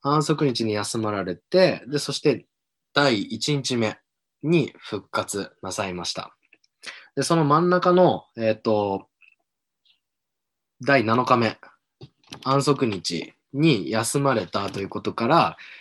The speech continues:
えーと、前半にやった創造の記念日と、あとは贖いの記念日となります、安息日は。えーと、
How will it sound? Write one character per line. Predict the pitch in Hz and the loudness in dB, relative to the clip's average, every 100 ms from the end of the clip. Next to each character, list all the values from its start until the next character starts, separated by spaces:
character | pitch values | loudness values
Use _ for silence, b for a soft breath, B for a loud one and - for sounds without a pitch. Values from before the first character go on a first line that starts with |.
| B B 120 | B B -2
え | 110 | 0
ー | 107 | 0
と、 | 117 104 101 98 95 92 - | 0 0 0 -2 -2 -4 -6
前 | 117 139 139 | -2 0 2
半 | 135 | 2
に | 127 | 0
や | 113 | 0
っ | |
た | 120 110 | -2 0
創 | 160 156 151 | 4 6 6
造 | 139 143 | 4 2
の | 139 135 | 0 0
記 | 131 | -2
念 | 123 110 92 | 0 -2 -2
日 | 90 87 | -4 0
と、 | 185 165 90 _ - | 4 4 4 _ -14
あ | 110 | -6
と | 104 | -4
は | - 123 | -2 -2
贖 | 131 160 160 | 0 4 4
い | 160 | 4
の | 143 | 2
記 | - | 0
念 | 135 120 95 | -2 -2 -4
日 | 92 - - _ _ _ _ 160 | -4 -6 -10 _ _ _ _ 0
と | 117 | 0
な | 98 | -2
り | 92 | -6
ま | 87 87 | -8 -8
す、 | 87 | -10
安 | 85 | -10
息 | 90 87 | -10 -10
日 | 82 - | -10 -10
は。 | 80 - - - - _ _ _ _ _ _ B B B B B B 123 - | -10 -10 -10 -12 -16 _ _ _ _ _ _ B B B B B B -16 -4
え | 110 107 101 98 95 | 2 2 2 -2 -6
ー | - _ _ _ _ _ | -10 _ _ _ _ _
と、 | 113 101 95 92 92 92 92 95 | -4 -4 -2 -4 -4 -4 -4 -6